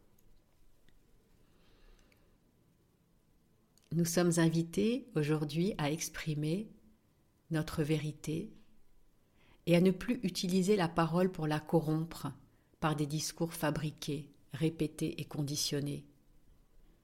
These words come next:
Utilisons, nettoyons ce chakra de la gorge. De la pleine expression pour pouvoir délivrer les mots, délivrer la parole, et une fois délivré,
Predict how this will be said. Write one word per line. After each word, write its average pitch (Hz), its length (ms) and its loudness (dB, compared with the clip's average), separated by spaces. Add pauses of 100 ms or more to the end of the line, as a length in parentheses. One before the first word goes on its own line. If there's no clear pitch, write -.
(1800)
Utilisons, 175 800 2 (540)
nettoyons 196 640 4
ce - 140 -4
chakra 170 440 2
de 170 80 0
la 156 100 0
gorge. 143 600 -2 (720)
De 147 60 4
la 143 100 4
pleine 180 300 4
expression 170 800 -2 (720)
pour 190 120 0
pouvoir 202 380 4
délivrer 190 540 6
les 170 140 6
mots, 170 380 6 (640)
délivrer 180 520 4
la 165 100 4
parole, 147 680 -2 (320)
et 175 80 4
une 180 100 6
fois 208 200 2
délivré, 170 720 4